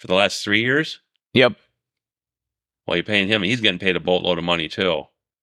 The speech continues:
Speaker 1: And then you're gonna have two guys on your team like that? That just isn't gonna work well. I know they have a lot of money out there, but still.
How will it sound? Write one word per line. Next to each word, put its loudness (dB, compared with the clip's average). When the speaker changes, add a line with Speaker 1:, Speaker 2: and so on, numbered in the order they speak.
Speaker 1:
And -4
then 0
you're 0
gonna -2
have -6
two -8
guys 2
on 0
your 0
team -4
like -2
that? -2
That 2
just -6
isn't -6
gonna -4
work -6
well. -4
I -4
know 0
they -2
have 0
a -2
lot 0
of -6
money -4
out -8
there, -8
but -16
still. -2